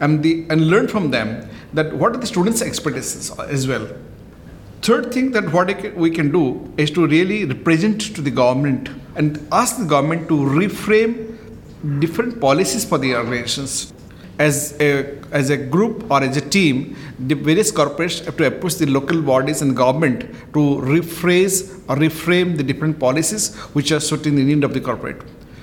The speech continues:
So then I think then we get the right kind of people, and for longer duration, the attrition will be, uh, quite less <coughs> for the matter.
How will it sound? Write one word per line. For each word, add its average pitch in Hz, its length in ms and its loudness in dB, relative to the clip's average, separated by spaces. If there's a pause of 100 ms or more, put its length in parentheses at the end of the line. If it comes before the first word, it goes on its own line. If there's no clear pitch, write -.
(220)
So - 140 -6
then 185 180 4
I 185 100 -2
think 170 220 -2
then 160 140 2
we 151 100 2
get 143 120 2
the 139 120 0
right 139 400 0
kind 135 180 2
of 139 80 -6
people, 147 320 -2 (120)
and 135 160 2
for 135 180 0
longer 135 320 2
duration, 165 580 2 (240)
the 135 120 0
attrition 160 460 0
will 135 140 2
be, 127 380 -2 (100)
uh, 131 140 -4
quite 139 340 -2
less - 260 2
<coughs> 220 120 0
for 156 80 4
the 151 120 2
matter. 175 400 0